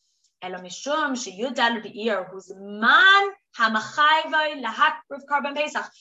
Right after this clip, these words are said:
But actually, Yud Daled Iyar, the time itself,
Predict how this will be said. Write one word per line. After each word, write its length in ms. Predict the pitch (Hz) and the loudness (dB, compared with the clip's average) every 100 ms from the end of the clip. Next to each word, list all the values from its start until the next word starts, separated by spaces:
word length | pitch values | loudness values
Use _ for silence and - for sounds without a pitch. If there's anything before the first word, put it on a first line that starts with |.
| _ _ | _ _
But 120 | 330 | 2
actually, 580 | 311 359 403 - 370 330 | 6 6 6 0 -2 2
Yud 180 | 381 392 | 2 4
Daled 280 | 392 381 247 349 | 2 2 -2 -4
Iyar, 240 | 370 370 - - _ | 2 2 2 -6 _
the 180 | 320 285 | -12 -12
time 520 | 370 - 539 415 359 | -2 2 4 2 -4
itself, 440 | 320 - 339 359 | -10 -4 0 2